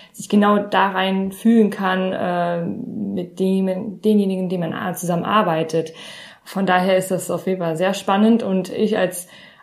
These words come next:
absolut Unwissende, was Resilienz ist,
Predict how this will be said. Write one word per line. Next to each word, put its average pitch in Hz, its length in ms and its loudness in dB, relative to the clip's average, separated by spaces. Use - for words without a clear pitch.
absolut 202 380 -2
Unwissende, 247 720 8
was 226 360 4
Resilienz 202 480 8
ist, - 420 2